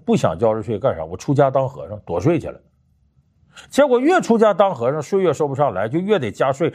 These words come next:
越出家当和尚，越得加税，就形成恶性循环了。那么当时为什么说躲到庙里头就不交税了呢？因为这个和尚他的主要来源呢，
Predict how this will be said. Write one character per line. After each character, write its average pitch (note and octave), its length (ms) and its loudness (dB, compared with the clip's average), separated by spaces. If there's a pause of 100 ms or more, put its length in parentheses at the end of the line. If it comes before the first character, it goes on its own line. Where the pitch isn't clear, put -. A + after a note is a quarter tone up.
(140)
越 F3+ 180 2
出 - 160 -12
家 A#2+ 160 0
当 A2+ 200 -2
和 F2 140 -8
尚， A#2 120 -6
越 D3 160 0
得 F2+ 100 -10
加 F#2+ 180 -4
税， - 200 -10
就 G#2 120 -12
形 G2+ 200 -6
成 A2 100 -2
恶 B2 140 0
性 F2 140 -8
循 F2+ 120 -12
环 C2 180 -10
了。 - 100 -18 (1800)
那 C4+ 100 6
么 D#4 80 2
当 D4 200 2
时 C4+ 140 0
为 E4 160 0
什 G#3+ 100 0
么 C4 100 -2
说 A#3 220 0 (200)
躲 G#2+ 160 -2
到 D#3+ 80 0
庙 A#3 240 0
里 B2 140 -4
头 B2+ 120 -8
就 D#3+ 100 -6
不 E3+ 180 -8
交 B2 180 0
税 B2 180 -8
了 G2+ 140 -10
呢？ F2+ 120 -18 (500)
因 A3 160 2
为 C#4+ 60 2
这 C#4 100 0
个 F#3 60 -4
和 - 300 0
尚 F#3+ 260 -4
他 C3 140 -6
的 C3+ 80 -6
主 D2+ 240 -10
要 C#3+ 160 2
来 D2+ 180 -6
源 C2 260 -8
呢， - 80 -20